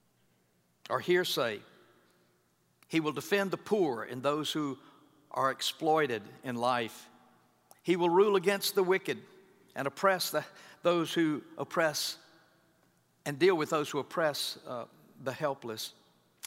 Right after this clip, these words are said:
He will be clothed, according to Isaiah, in fairness and in truth. And in that day, in his image, in his vision, the wolf will lay down with the lamb.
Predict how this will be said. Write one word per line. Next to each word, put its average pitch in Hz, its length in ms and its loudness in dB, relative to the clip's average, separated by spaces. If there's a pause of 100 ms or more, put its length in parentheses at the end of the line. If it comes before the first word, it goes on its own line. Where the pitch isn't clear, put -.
(180)
He 202 140 2
will 185 120 4
be 175 120 0
clothed, 170 640 0
according 131 380 -6
to 123 120 -6
Isaiah, 117 540 -6 (340)
in 147 180 -6
fairness 160 680 0 (260)
and 120 160 -8
in 117 140 -8
truth. 156 500 0 (1000)
And 147 160 -2
in 226 140 2
that 208 260 2
day, 175 300 0 (680)
in 135 140 -8
his 170 320 0
image, 120 360 -6
in 135 100 -8
his 165 200 -4
vision, 135 460 -6 (500)
the 160 80 -2
wolf 202 380 4
will 190 120 2
lay 185 160 4
down 180 360 0
with 165 100 -8
the 180 100 -4
lamb. 165 400 -2